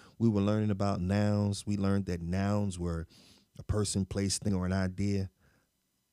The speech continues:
In, in my own belief, I, I just believe God is all these things. Let me, let me tell you what I mean. He's referred to as our Heavenly Father. It's a person.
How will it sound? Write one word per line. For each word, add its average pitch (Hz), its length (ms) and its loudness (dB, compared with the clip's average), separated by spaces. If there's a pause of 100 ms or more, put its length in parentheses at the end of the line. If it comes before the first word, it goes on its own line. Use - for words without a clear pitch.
In, 131 280 6
in 123 200 4
my 170 280 4
own 165 260 6
belief, 156 500 0
I, 135 180 -4 (200)
I 123 100 -8
just 113 220 -8
believe 113 300 0
God 98 280 0
is 90 120 -4
all 90 200 2
these 80 280 -6
things. - 480 -16 (520)
Let 113 140 4
me, 110 160 2
let 107 140 2
me 98 80 2
tell 95 160 0
you 90 60 2
what 85 100 -2
I - 20 -4
mean. 82 220 -10 (2250)
He's 107 220 6
referred 101 380 8
to 104 160 6
as 90 80 6
our 85 120 4
Heavenly 87 360 2
Father. 82 400 -2 (1300)
It's - 100 -8
a - 40 -4
person. - 420 4